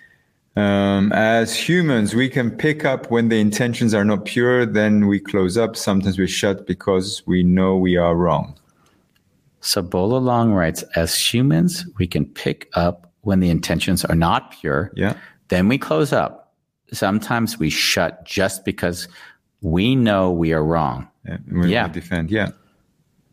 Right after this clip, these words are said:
Speaker 2: That's beautifully stated.
Speaker 1: Hmm.
Speaker 2: Yeah, that, that's the hardest thing, is to stay open when you've done something that could be apparently experienced as wrong. Like, that's really a, an,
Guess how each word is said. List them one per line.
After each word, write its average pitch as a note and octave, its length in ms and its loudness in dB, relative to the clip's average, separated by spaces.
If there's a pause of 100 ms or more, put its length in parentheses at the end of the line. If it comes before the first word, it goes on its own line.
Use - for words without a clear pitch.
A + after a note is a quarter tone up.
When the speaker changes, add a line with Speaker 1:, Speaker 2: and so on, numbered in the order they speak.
(160)
Speaker 2:
That's - 240 -4
beautifully D#2+ 540 -2
stated. D2+ 540 -2 (3250)
Speaker 1:
Hmm. D#2+ 380 2 (440)
Speaker 2:
Yeah, A2+ 300 0
that, A#2 200 -2
that's C3 300 -2
the - 80 -2
hardest A2 480 -2
thing, A2+ 200 0
is E2+ 120 -2
to - 100 -4
stay - 580 -2
open C#3+ 640 0
when G#2 160 2
you've F#2+ 380 0
done G#2+ 260 2
something G#2 460 -2
that F2+ 240 -2
could G#2+ 200 -4
be G2 140 2
apparently F#2+ 560 -2
experienced F2 640 -2
as D#2 160 -4
wrong. E2 500 -2 (920)
Like, F#2+ 100 -2
that's C#3+ 260 -2
really G#2 500 2
a, D#2+ 160 2
an, E2+ 180 0